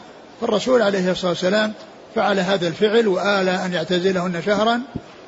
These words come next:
يعني بمعنى أنه لا يدخل على واحدة منهن ولا يذهب إليهن، وإنما يبقى في المكان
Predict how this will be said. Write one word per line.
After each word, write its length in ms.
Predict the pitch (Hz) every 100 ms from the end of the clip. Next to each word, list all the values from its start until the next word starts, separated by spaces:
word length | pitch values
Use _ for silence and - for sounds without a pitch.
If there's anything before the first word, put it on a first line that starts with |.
| - -
يعني 240 | 170 175 175
بمعنى 360 | 196 214 190
أنه 580 | 202 208 196 180 202 240 - - - -
لا 300 | 190 220 220
يدخل 400 | 220 214 190 202
على 240 | 185 185
واحدة 400 | 190 202 180 180 175
منهن 600 | 175 185 180 196 175 175 - - - - - - - - - - 175
ولا 260 | 170 202 220
يذهب 340 | 220 185 190
إليهن، 640 | 190 196 190 214 196 175 175
وإنما 500 | 170 190 202 185 185
يبقى 280 | 220 202 185
في 60 | 190
المكان 520 | 190 180 190 233 233